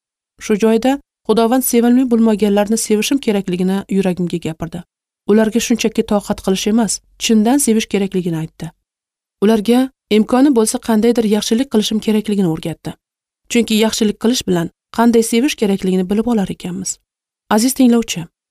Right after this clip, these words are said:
agar Xudovand bilan hayot haqidagi guvohliklardan bahramand bo'lishni istasangiz, bizning uchta W nuqta dilkash radio nuqta com saytimizga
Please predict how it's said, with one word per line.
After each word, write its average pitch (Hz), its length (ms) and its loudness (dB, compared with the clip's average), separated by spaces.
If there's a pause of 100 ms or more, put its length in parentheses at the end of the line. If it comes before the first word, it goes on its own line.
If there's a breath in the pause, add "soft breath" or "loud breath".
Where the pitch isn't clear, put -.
(140)
agar 220 360 0 (200)
Xudovand 226 480 0
bilan 247 160 2
hayot 233 340 0
haqidagi 208 380 -2
guvohliklardan 214 800 0 (140)
bahramand 220 500 2
bo'lishni 190 280 0
istasangiz, 180 680 -4 (280)
bizning 202 380 2
uchta - 320 -4
W 185 360 0
nuqta 202 440 -2 (280)
dilkash 262 400 0
radio 214 280 2
nuqta 196 320 0
com 277 200 0
saytimizga 185 720 -2